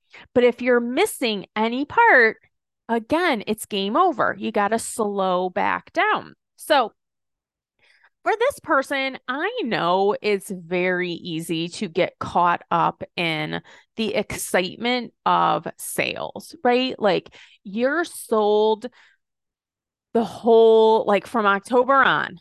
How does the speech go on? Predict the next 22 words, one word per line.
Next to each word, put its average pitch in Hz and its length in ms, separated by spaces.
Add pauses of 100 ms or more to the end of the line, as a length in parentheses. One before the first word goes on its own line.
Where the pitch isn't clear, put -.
(140)
like, 190 480 (260)
Black 349 520 (100)
Friday 349 800
specials, 233 920
Christmas 370 800
specials, 220 1040
how 320 400
can 339 220
you 277 300
make 220 460
deals? 190 560 (480)
And 302 140
I 302 160
really 277 580 (320)
think 233 420 (280)
your 262 360
business 269 640
needs 226 500
to 247 460
have 233 280 (100)
been 214 320 (100)
built 190 540